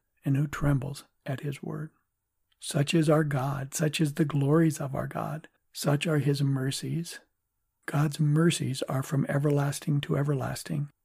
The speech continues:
He is faithful, and he listens, and he gives us grace upon grace. Let us then pour out our hearts to him, everyone who believes, everyone who is a brother or sister in Christ. Let's pour out our hearts together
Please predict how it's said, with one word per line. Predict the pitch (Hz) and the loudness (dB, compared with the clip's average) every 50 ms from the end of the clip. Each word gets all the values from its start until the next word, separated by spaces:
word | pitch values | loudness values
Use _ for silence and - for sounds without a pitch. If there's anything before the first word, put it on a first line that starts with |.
| _ _ | _ _
He | _ - | _ -2
is | 131 135 - | -2 -2 -2
faithful, | - - - 135 143 143 - - 151 147 147 - _ _ _ _ _ _ - | -4 0 2 2 2 0 -4 -8 -8 -8 -8 -8 _ _ _ _ _ _ 0
and | - 139 139 | 0 0 2
he | 151 131 | 2 -2
listens, | 123 135 - 131 - - - 151 147 147 - - - - - _ _ | -2 -2 -4 -4 -4 -4 -4 -4 -4 -6 -6 -12 -18 -18 -20 _ _
and | - 151 | 0 0
he | 147 | 0
gives | 143 - 143 139 - | 2 0 -2 0 2
us | 156 143 | 0 0
grace | - - - 131 131 139 - | 0 0 0 0 0 0 -2
upon | - 143 - 131 135 143 143 | -4 -4 -4 -2 0 0 0
grace. | 135 - 151 147 - - - - - - _ _ _ _ _ _ _ _ _ _ _ _ | -2 -2 -6 -8 -10 -12 -16 -18 -18 -20 _ _ _ _ _ _ _ _ _ _ _ _
Let | - 170 165 175 | 0 2 4 6
us | 185 156 - | 4 4 2
then | - 147 139 139 143 | 2 4 4 4 4
pour | 143 - - 147 151 - - | 2 2 2 2 4 2 2
out | - 139 131 - - | 0 -2 -2 -2 -2
our | - 139 143 143 | -2 0 0 0
hearts | - - - 135 123 143 - - - | -2 -4 -4 -2 -2 -2 -2 -4 -8
to | - - 170 | -2 0 2
him, | 143 107 123 120 123 135 139 147 - - _ _ _ _ _ | 2 2 0 -2 -2 -2 -4 -4 -6 -10 _ _ _ _ _
everyone | - 160 175 175 156 143 139 139 | 2 6 6 8 8 8 6 4
who | - 143 147 | 4 2 0
believes, | 135 135 131 143 135 - 160 165 165 - - - - _ _ _ _ _ _ _ | 0 -2 -2 -2 -4 -4 -6 -8 -10 -10 -16 -18 -20 _ _ _ _ _ _ _
everyone | 151 160 180 175 156 135 131 135 | 4 6 6 6 6 4 2 0
who | - 131 139 | 0 0 0
is | 131 | 0
a | 139 127 | -2 -2
brother | 135 - 147 139 135 131 127 | -2 -2 -2 -2 -2 -2 -4
or | 131 | -2
sister | - - 160 143 139 - - 135 | -2 -2 -2 -2 -4 -4 -4 -4
in | 135 131 139 | -2 -2 -4
Christ. | 135 - - - 147 156 - - - - - _ _ _ _ _ _ _ _ _ | -4 -4 -6 -6 -6 -6 -10 -14 -16 -18 -20 _ _ _ _ _ _ _ _ _
Let's | - 160 - | -6 -6 -6
pour | - - 180 165 160 160 | -6 2 4 4 4 6
out | 156 156 151 | 4 2 0
our | 151 135 | 0 0
hearts | 120 139 143 160 - - | 0 -2 -4 -4 -4 -6
together | - - 143 147 143 135 120 123 127 131 127 | -6 -6 -4 -2 -2 -2 -2 -4 -6 -6 -8